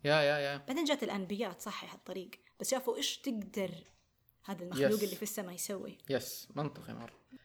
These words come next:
Speaker 1: آم، إيش كنت بفكر فيه له كمان؟ آه، إيه، تص-، طيب لما نسمع ناس يقولوا إنه، يعني دائمًا أنا لما أفكر في موضوع ليش الناس ما يبغوا يخرجوا في الشمس زي
Speaker 2: مم.
Speaker 1: كذا، لو إنه بنخطط خرجة ولا شيء، إنه الشمس تصدع.
Speaker 2: مم.
Speaker 1: هل تصدعك الشمس؟
Speaker 2: لا،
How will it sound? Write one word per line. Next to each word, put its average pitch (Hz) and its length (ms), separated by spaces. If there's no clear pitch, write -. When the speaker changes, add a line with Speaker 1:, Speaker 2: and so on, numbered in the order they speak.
Speaker 1:
آم، 143 640
إيش - 160
كنت 135 220
بفكر 127 380
فيه 120 200
له 120 80
كمان؟ 127 360
آه، 143 260
إيه، 131 200
تص-، - 300
طيب 170 140
لما 175 100
نسمع 160 240
ناس 165 220
يقولوا 135 240
إنه، 110 460
يعني 147 120
دائمًا 180 360
أنا 135 120
لما 131 180
أفكر 156 300
في - 100
موضوع 131 260
ليش 139 200
الناس 151 240
ما 135 80
يبغوا 131 140
يخرجوا 113 320
في - 60
الشمس 131 280
زي 131 140
Speaker 2:
مم. 110 60
Speaker 1:
كذا، 113 140
لو 110 180
إنه 113 100
بنخطط 113 500
خرجة 135 260
ولا 113 120
شيء، 165 420
إنه 139 100
الشمس - 440
تصدع. 117 440
Speaker 2:
مم. 208 280
Speaker 1:
هل 170 80
تصدعك 170 380
الشمس؟ - 440
Speaker 2:
لا، 220 260